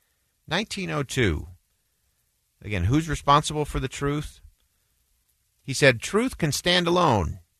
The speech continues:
for it needs no chaperone or escort." And then I love this line. He said,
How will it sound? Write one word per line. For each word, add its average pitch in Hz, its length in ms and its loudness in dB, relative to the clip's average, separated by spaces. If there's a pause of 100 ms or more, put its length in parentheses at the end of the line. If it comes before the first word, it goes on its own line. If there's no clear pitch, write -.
(600)
for 127 160 2
it 120 100 2
needs 139 340 -2
no 165 220 2
chaperone 165 640 0
or 143 100 2
escort." 95 580 -2 (1200)
And 110 100 -2
then 107 80 2
I 104 40 4
love 110 220 4
this 104 180 -2
line. 92 200 0
He 104 40 2
said, 101 240 0